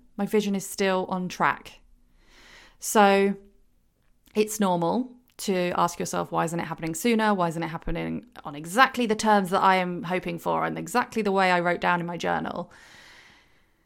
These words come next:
And that's your human side, and it's totally fine to feel those feelings. But just know that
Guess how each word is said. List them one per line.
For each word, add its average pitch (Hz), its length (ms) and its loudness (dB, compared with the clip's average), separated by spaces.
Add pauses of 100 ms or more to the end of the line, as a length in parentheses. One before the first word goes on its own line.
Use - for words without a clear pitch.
(580)
And 214 120 4
that's - 240 -2
your 220 100 2
human 196 340 0
side, 196 440 0
and 208 120 -2
it's - 160 -10
totally - 380 -2
fine 202 260 -2
to 196 60 -6
feel 190 180 -4
those 180 200 -2
feelings. 180 640 -4 (260)
But 202 160 0
just 208 240 -2
know 190 220 0
that 175 340 0